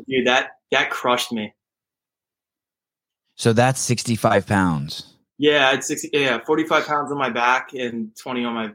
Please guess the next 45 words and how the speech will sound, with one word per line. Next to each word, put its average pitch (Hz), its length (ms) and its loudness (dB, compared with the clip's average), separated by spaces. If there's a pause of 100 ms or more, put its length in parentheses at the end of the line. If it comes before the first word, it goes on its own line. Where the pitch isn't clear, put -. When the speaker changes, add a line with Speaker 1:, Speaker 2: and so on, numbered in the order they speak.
Speaker 1:
on 120 120 -6
my, 110 180 -4
uh, 107 260 -8
kit. 113 380 -6 (500)
Speaker 2:
And, 123 200 2
and 123 180 4
why 131 180 6
are 156 60 6
you 135 140 4
wearing 117 240 4
a 95 40 2
hood? 107 300 2
Doesn't 107 240 2
that 110 140 0
cause 107 240 0
you 104 60 0
to 101 80 2
overheat? 95 560 0 (580)
Speaker 1:
I 139 80 2
don't 190 100 4
have 196 120 4
a 127 60 -4
hood 117 160 -4
on 110 160 -6
there. 120 200 -10 (380)
Or 156 100 4
you 156 80 4
mean 156 120 0
a 120 40 -2
hat? 123 300 2 (400)
Speaker 2:
Yeah. 101 360 0 (680)
Speaker 1:
Uh, 190 540 4 (220)
I 170 140 4
like 226 200 4
sweating, 135 400 -2
man. 135 200 0
I 147 120 4
don't 127 100 0
know. 123 60 0
I 131 100 2
just 139 160 -6
kinda 135 160 -2
like 120 200 -2
wearing 123 260 -2
beanies. 127 500 -4